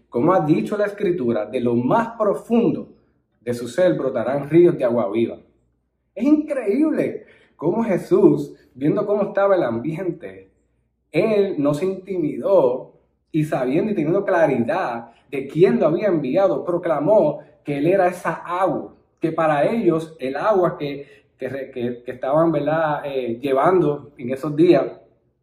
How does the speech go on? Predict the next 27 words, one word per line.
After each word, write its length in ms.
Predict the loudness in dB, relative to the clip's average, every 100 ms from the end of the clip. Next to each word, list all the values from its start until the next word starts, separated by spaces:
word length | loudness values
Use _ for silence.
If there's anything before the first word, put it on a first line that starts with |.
| _ _
la 180 | -8 -6
procesión 340 | -6 -4 -4
representaba 640 | -2 -4 -6 -6 -2 -2 -2
purificación, 960 | -2 -2 -4 -4 -10 -4 0 0 -2 -6 -20 _
representaba 720 | -8 -6 -8 -6 -2 2 2
vida, 340 | 2 0 2 2
era 200 | 2 0
algo 280 | 0 -2 -2
bien 380 | 2 4 4
importante 880 | 0 0 -2 -2 -2 0 -2 -4 -18 -20 _ _
para 160 | -4 -4
el 160 | -6
pueblo 560 | -4 -4 -2 -4 -6 -10 _ _
judío 580 | 0 2 4 2 0 -10 _
y 140 | -2
más 180 | 0 0
para 200 | 0 2
los 120 | 2 -2
escribas 600 | -10 -2 2 2 2 -2 -6
y 60 |
los 140 | -6 -4
fariseos, 640 | -4 -4 -2 0 0 -2 -8
lo 180 | -14 -6
cual, 380 | -2 -2 -4 -12 _ _
eh, 460 | -6 -4 -6 -8 -10
lo 140 | -6 -4
utilizaban 960 | -4 -6 -8 -8 -4 -2 -2 -2 -6